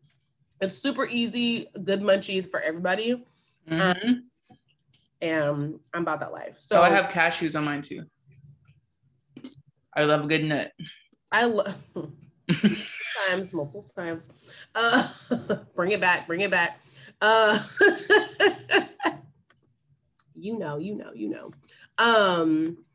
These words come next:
Speaker 1: so over the weekend, or Easter Sunday, we had a versus.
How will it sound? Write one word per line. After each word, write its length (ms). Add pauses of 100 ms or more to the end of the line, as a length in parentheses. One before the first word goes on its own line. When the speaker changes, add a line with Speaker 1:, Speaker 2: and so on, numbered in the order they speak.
(280)
Speaker 1:
so 400
over 180
the 120
weekend, 520
or 280
Easter 460
Sunday, 960
we 220
had 460
a 140
versus. 920